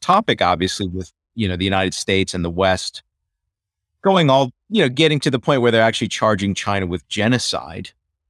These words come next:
and pointing to, for example, satellite photographs of concentration camps in Xinjiang.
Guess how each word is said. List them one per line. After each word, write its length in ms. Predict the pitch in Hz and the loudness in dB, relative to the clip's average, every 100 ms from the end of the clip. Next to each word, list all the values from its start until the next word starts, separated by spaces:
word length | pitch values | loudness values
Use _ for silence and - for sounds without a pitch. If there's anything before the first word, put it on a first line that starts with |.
| _ _ _ | _ _ _
and 360 | 113 98 92 92 | -4 0 -2 -4
pointing 400 | - 104 95 90 | -2 0 0 -2
to, 600 | - 95 92 92 87 85 92 - - _ | -2 0 2 2 0 -2 -10 -20 -20 _
for 120 | - | -10
example, 360 | 98 101 90 95 | -4 -2 -2 -4
satellite 640 | - - 95 95 95 90 - | -4 -2 0 0 0 -2 -4
photographs 760 | 104 90 87 87 82 80 - | -4 -2 -2 0 0 -2 -6
of 160 | 87 - | -10 -8
concentration 800 | 92 87 92 82 92 90 87 | -6 -6 -8 -10 -8 -6 -8
camps 420 | 82 101 90 - 95 | -8 -6 -6 -8 -8
in 140 | 95 | -6
Xinjiang. 600 | - 95 92 87 87 107 | -6 -6 -6 -6 -8 -14